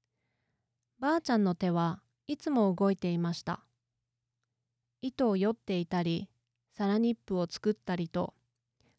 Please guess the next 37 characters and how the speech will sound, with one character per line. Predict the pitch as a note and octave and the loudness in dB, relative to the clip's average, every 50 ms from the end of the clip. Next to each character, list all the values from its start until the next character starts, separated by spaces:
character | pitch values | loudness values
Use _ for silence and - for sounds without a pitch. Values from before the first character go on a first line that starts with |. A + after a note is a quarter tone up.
| _ - | _ -4
手 | - B3 | -2 0
が | A#3 G#3 E3+ E3+ F3+ - | 2 2 2 0 0 2
遊 | G#3+ G#3+ | 2 2
ん | A3+ A#3 | 2 4
で | A#3+ A#3+ A#3+ | 2 2 2
い | A#3+ | 2
る | B3 | 0
こ | - - B3 | -2 -2 -4
と | - B3 | -2 0
の | A#3+ G#3+ F#3+ | 0 2 2
な | F#3 G3+ A3+ | 2 2 2
い | A#3+ A3 G#3+ - | 0 0 -2 -2
毎 | G3+ G#3 A3 G#3+ | 0 0 2 2
日 | F#3+ F3+ E3+ F#3 | 2 0 -2 -4
で | E3+ F3 E3 | -4 -4 -6
し | - - | -6 -6
た。 | - E3+ - - _ _ _ _ _ _ _ _ _ _ _ _ _ _ _ _ _ _ _ _ _ _ _ _ _ _ _ _ _ _ _ _ _ _ _ _ _ _ _ _ _ _ _ _ - | -6 -6 -8 -8 _ _ _ _ _ _ _ _ _ _ _ _ _ _ _ _ _ _ _ _ _ _ _ _ _ _ _ _ _ _ _ _ _ _ _ _ _ _ _ _ _ _ _ _ -12
私 | A3 - - A#3+ A#3 - C4 A#3 | -10 -4 -2 -2 -2 -2 -2 0
が | A#3+ A#3 A#3 A#3+ A#3+ - - _ _ | 2 2 2 0 -2 -8 -18 _ _
日 | - - E4+ | -6 -4 -2
高 | D#4+ D#4 D4+ - A#3 | 0 0 0 2 2
の | A3 F#3+ F3+ | 4 4 4
ば | F3+ A3 A#3+ | 2 2 0
あ | B3 | 0
ち | A#3 - | 0 0
ゃ | G#3 F#3+ | 0 0
ん | |
の | F3+ F3 | 0 0
と | E3 F3 E3+ | 0 -2 -2
こ | - F#3+ F#3 | -2 0 0
ろ | F#3+ F#3 | 0 0
へ | F3+ E3+ | 0 -2
行 | F3 E3+ | -2 -4
っ | - | -6
た | - - G3 | -4 -4 -2
の | G3 F#3 F3 E3 | 0 0 0 0
は、 | E3 E3 D#3+ E3+ | 0 0 -2 -4